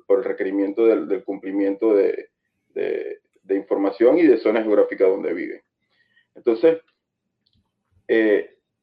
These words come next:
en lo, en un principio es una barrera de entrada para las personas que no están, no tienen una identificación o que no quieren entregar su, su, sus datos privados.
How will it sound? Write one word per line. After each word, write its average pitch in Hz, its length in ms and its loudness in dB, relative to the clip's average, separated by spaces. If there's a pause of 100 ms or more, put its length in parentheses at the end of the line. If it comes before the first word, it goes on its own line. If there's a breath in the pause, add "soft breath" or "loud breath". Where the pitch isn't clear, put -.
(200)
en 117 160 -2
lo, 117 160 2
en 120 140 2
un 123 120 0
principio 190 600 -2
es 131 100 2
una 147 160 2
barrera 131 380 6
de 120 60 2
entrada 123 560 2
para 117 140 2
las 104 140 -4
personas 113 400 -8
que 107 100 -8
no 104 200 -2
están, 120 560 -6
no 101 120 -2
tienen 120 260 -4
una 120 120 -2
identificación 110 800 -4
o 98 160 -2
que 98 140 -2
no 98 120 -4
quieren 139 300 4
entregar 98 400 0
su, - 300 -6
su, - 480 -8
sus 98 160 -10
datos - 320 0
privados. 73 420 -2